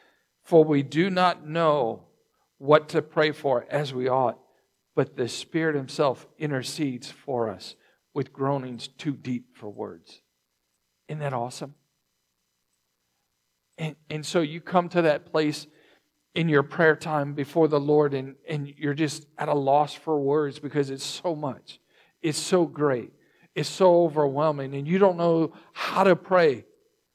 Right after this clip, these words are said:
And so y-, you learn to be still and to be quiet before him and to listen to him, and then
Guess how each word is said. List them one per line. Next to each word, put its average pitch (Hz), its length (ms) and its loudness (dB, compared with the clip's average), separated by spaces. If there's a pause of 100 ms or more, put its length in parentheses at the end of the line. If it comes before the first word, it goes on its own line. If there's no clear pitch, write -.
(140)
And 156 140 -6
so 160 200 2
y-, 143 140 -2 (420)
you 156 180 0
learn 156 340 0
to 143 80 -8
be 139 220 -4
still 139 800 -4 (500)
and 139 80 -10
to 135 60 -8
be 135 120 -6
quiet 156 500 -6
before 143 380 -2
him 135 220 -6
and 127 140 -10
to 123 60 -10
listen 139 440 -10
to 131 100 -8
him, 131 260 -8
and 127 120 -14
then 127 180 -10